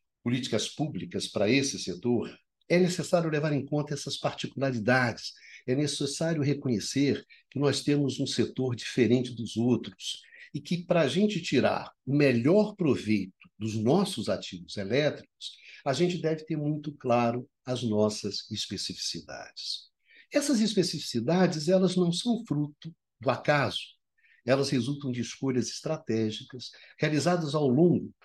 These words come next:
da trajetória de construção do nosso setor. O sistema elétrico brasileiro, ele é resultado de um processo de estruturação que seguiu uma determinada lógica, que seguiu uma determinada concepção.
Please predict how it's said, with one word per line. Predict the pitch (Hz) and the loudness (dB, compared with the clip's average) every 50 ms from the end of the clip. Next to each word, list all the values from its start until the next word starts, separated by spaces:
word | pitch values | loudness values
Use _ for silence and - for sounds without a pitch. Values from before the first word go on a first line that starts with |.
| _ _ _ | _ _ _
da | 113 127 | -2 -2
trajetória | 127 - 135 135 123 127 123 113 - - 117 127 139 139 139 | -2 -2 -4 -4 -2 -2 -2 -4 0 2 4 4 4 4 2
de | 135 143 143 | 0 -2 -4
construção | - - 139 139 - - 131 - - - 107 107 | -2 -2 -4 -4 -4 -6 -8 -6 -2 0 0 0
do | 104 107 | 0 -2
nosso | 98 98 95 95 - - - | -4 -6 -6 -8 -10 -8 -8
setor. | - - 98 92 - _ _ _ 117 _ _ _ _ _ _ _ _ _ _ _ _ _ _ _ _ _ _ _ _ _ _ _ _ _ _ | -8 -8 -10 -12 -12 _ _ _ -20 _ _ _ _ _ _ _ _ _ _ _ _ _ _ _ _ _ _ _ _ _ _ _ _ _ _
O | - | -10
sistema | - 107 - - 170 180 160 | -6 -4 2 4 4 6 6
elétrico | 123 131 135 131 127 - - - | 4 4 2 2 0 -2 -12 -12
brasileiro, | 87 87 - - - - 101 110 131 143 139 117 - - - _ _ _ _ _ _ _ _ _ _ | -12 -12 -12 -14 -14 -6 -4 -2 0 2 0 0 -2 -6 -14 _ _ _ _ _ _ _ _ _ _
ele | 113 117 127 120 131 131 | 0 0 2 2 2 2
é | 135 147 147 - - | 2 0 -2 -4 -6
resultado | - 127 117 104 98 - _ - 131 151 156 135 - - 95 | -6 -4 -4 -4 -6 -10 _ -4 -2 0 0 0 -2 -4 -12
de | - - 135 | -12 -10 -8
um | 135 131 | -8 -6
processo | 135 120 110 - - - 107 101 95 - - 87 - | -4 -4 -4 -4 -4 -4 -4 -4 -4 -6 -10 -12 -10
de | 107 139 190 | -4 -2 -2
estruturação | 185 - - - 95 85 _ 98 92 85 - - - - 123 127 143 151 139 110 90 - - _ _ - - - _ | -2 -2 -6 -10 -12 -12 _ -10 -10 -10 -8 -8 -6 -2 0 2 2 4 2 2 0 -2 -10 _ _ -20 -20 -20 _
que | _ - 170 | _ -4 -4
seguiu | - - 226 196 139 139 185 214 | 0 0 0 0 2 4 4 6
uma | 214 190 143 | 6 4 4
determinada | 131 123 - 127 113 110 107 107 104 101 98 98 | 0 0 0 0 0 2 2 0 0 0 -2 -2
lógica, | 90 87 90 87 85 85 - - - - - 87 - _ _ _ _ | -2 -2 -6 -8 -10 -10 -12 -14 -14 -14 -18 -20 -20 _ _ _ _
que | - 104 | -6 -4
seguiu | - - 110 92 90 120 185 233 | -4 -2 -4 -4 0 2 4 4
uma | 220 185 147 | 6 4 4
determinada | 117 120 107 - 110 104 110 107 98 104 101 101 98 104 | 2 2 2 2 0 2 2 0 0 0 -2 0 -2 -4
concepção. | 101 - _ 117 101 92 - - 95 85 - - - - - - - - - | -6 -2 _ -2 -2 -2 -4 -6 -6 -6 -6 -6 -6 -6 -6 -10 -12 -14 -18